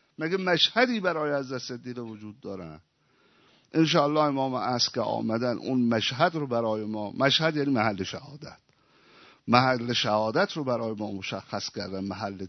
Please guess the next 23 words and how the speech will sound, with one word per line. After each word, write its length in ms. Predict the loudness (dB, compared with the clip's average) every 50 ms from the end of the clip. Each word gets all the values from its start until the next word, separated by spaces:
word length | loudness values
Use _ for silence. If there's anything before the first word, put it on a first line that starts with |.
| _ 0
دفن 240 | 2 2 2 2 -2
رو 100 | -6 -6
برای 240 | -2 -2 -2 -2 -4
ما 80 | -6 -8
مشخص 560 | -8 -10 -10 -12 -10 -10 -10 -10 -8 -8 -10
کردن، 320 | -8 -8 -6 -6 -6 -6
اون 220 | -6 -4 -2 0 0
وقت، 100 | 0 -2 -4
اون 140 | -6 -4
موقع 500 | -4 -4 -4 -6 -4 -2 0 0 0 -2 -6 _ _ _ _ _ _ -2
این 120 | 0 0
زیارت 500 | 0 0 0 -4 -4 -4 -4 -4 -4 -4
اونجا 420 | -4 -4 -4 -4 -2 -2 0 0 2
هم 400 | 2 2 2 2 0 -2 -4 -8 _ _ _ _ _ _ _ _ _ -10
می‌خوان. 540 | -8 -8 -8 -8 -10 -14 -16 -16 -16 -16 -18 -20 -20 _ _ _ _ _ _ -18 -14 -12 -12 -12 0
خب، 200 | 6 8 8 8 10 12
در 180 | 12 12 12 12
زیارت 680 | 8 4 2 4 6 8 8 8 8 8 6 4 4 0
جامعه 720 | -2 0 2 4 4 4 4 2 0 0 0 0 0 -2 -2 -8 -20 -20 -20 -14 _ 4
امام 420 | 8 10 10 12 12 10 10 8
هادی 440 | 8 6 6 6 6 4 2 -2 -4
می‌فرماید 680 | -6 -6 -4 -2 -2 -2 0 -2 -2 -2 -2 -4 -4
که 180 | -4 -6 -6 -6